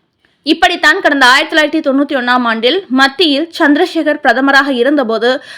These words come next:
நான் மத்திய சட்டம் மற்றும் நீதித்துறை அமைச்சராக இருந்தேன். அப்போது விடுதலை புலிகள் இயக்கத்தை தடை செய்வதற்கு தமிழக முதலமைச்சராக இருந்த கருணாநிதி எதிர்ப்பு தெரிவித்தார். அப்போது இலங்கையில் இந்திய படைக்கும் விடுதலை புலிகளுக்கும் இடையே யுத்தம் நடைபெற்றது.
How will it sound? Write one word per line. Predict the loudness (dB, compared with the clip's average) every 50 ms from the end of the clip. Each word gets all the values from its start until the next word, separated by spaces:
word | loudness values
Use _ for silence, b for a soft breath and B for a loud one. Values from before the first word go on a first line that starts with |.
| B B _
நான் | 2 2 2 2 0 -2
மத்திய | 0 0 0 0 0 -2 0
சட்டம் | 0 0 -2 -2 0 -2 -2 -2 -4 -4
மற்றும் | -2 -2 -2 0 -2 -4 -2
நீதித்துறை | 0 0 0 0 0 0 -2 0 0 0 2
அமைச்சராக | 0 -2 -4 -6 -6 -2 -2 -2 -2 -2 -4
இருந்தேன். | -4 -4 -2 -2 -2 -2 -2 -6 B B B B B B
அப்போது | -2 -2 0 2 2 2 2 2 0 0 0
விடுதலை | 0 0 2 2 2 2 2
புலிகள் | 0 -2 -4 -4 -2 -2 -4 -4
இயக்கத்தை | -4 -2 -4 -4 -4 -4 -6 -4 -2 -2 -4 -4 -2
தடை | -2 -2 0 0 -2
செய்வதற்கு | -2 0 0 0 0 -2 -4 -6 -4 -2 -2 -2 -2 -2 0
தமிழக | 0 0 2 2 2 2 2 0 0
முதலமைச்சராக | 0 0 0 0 0 0 -2 -2 -2 0 0 0 2 2 0
இருந்த | -2 0 -2 -4 -2
கருணாநிதி | 0 -2 -2 0 0 0 0 0 -2 -4 -6 -6
எதிர்ப்பு | -6 -4 -4 -4 -4 -4 -6
தெரிவித்தார். | -6 -6 -6 -6 -6 -4 0 0 -2 -2 -2 -12 B B B B B B
அப்போது | B -2 2 2 2 2 2 0 0
இலங்கையில் | 2 2 2 2 2 0 0 0 0 -2 -2 -4
இந்திய | -4 -2 0 2 2 2 2 2
படைக்கும் | 2 -2 -2 0 -2 -2 -2 0
விடுதலை | 0 0 2 2 2 2 2
புலிகளுக்கும் | 0 -2 -2 -2 -2 -2 -4 -2 0 0 0 2 0
இடையே | 0 -2 -2 -2 -2 -2
யுத்தம் | -2 -4 -4 -4 -2 -2 -2
நடைபெற்றது. | -2 -2 -4 -4 -4 -6 -6 -2 0 0 2 2 -2